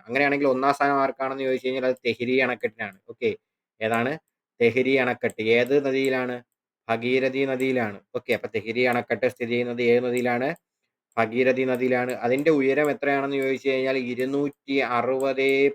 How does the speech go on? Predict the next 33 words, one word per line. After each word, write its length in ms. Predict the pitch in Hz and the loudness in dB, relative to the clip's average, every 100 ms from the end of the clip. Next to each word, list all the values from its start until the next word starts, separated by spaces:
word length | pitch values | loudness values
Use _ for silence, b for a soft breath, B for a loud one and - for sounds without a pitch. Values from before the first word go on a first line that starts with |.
| - | -2
പോയിന്റ് 640 | 123 127 131 131 127 131 - 120 | -4 -2 -2 -6 -6 -6 -6 -10
അഞ്ച് 360 | 123 127 127 127 123 | -12 -14 -18 -18 _
മീറ്റർ 380 | 127 117 127 | -14 -8 -4
ആണ്. 200 | 117 101 98 | -2 -4 -10
ഓക്കെ, 300 | 120 - 120 - _ _ _ _ _ _ _ _ _ - | -16 -6 -6 -6 _ _ _ _ _ _ _ _ _ -4
അതിന്റെ 200 | 123 127 | 0 4
ഉയരം 280 | 123 123 135 | 6 6 6
എത്രയാണ്? 360 | 120 127 131 | 4 2 2
ഇരുന്നൂറ്റി 460 | 143 127 131 139 139 | 2 0 0 0 2
അറുപത് 360 | 127 127 127 | 4 6 4
പോയിന്റ് 400 | 123 123 123 127 | 4 4 2 2
അഞ്ച് 320 | 131 127 123 123 | 0 0 -2 0
മീറ്റർ. 340 | 120 110 104 | 0 -2 -6
അപ്പൊ 500 | 98 _ _ _ - | -8 _ _ _ -2
ഇന്ത്യയിലെ 280 | 127 123 139 | 2 4 4
ഏറ്റവും 320 | 131 127 143 | 4 4 4
ഉയരം 280 | 139 135 135 | 4 4 2
കൂടിയ 160 | 139 135 | 2 2
ഡാം 260 | 131 131 | 2 0
ഏതാണെന്ന് 360 | 131 131 131 131 | 0 0 0 -2
ചോദിച്ചു 180 | 127 127 | -2 -2
കഴിഞ്ഞാൽ 180 | 131 | -2
തെഹരി 400 | 127 127 117 131 | 0 0 0 0
ഡാം 260 | 131 127 127 | 0 0 0
ആണ്. 140 | 127 | 0
ഇരുന്നൂറ്റി 480 | 135 123 127 135 - | 0 0 -2 -2 0
അറുപത് 320 | 131 127 127 | 2 4 2
പോയിന്റ് 280 | 131 131 131 | 2 0 0
അഞ്ച് 220 | 127 120 | -4 -2
മീറ്റർ 260 | 131 123 127 | -4 -2 0
ആണ് 120 | 127 | 0
അതിന്റെ 400 | 127 123 139 185 - _ _ 117 | 0 2 4 2 -2 _ _ 2
ഉയരം. 260 | 120 113 | 4 4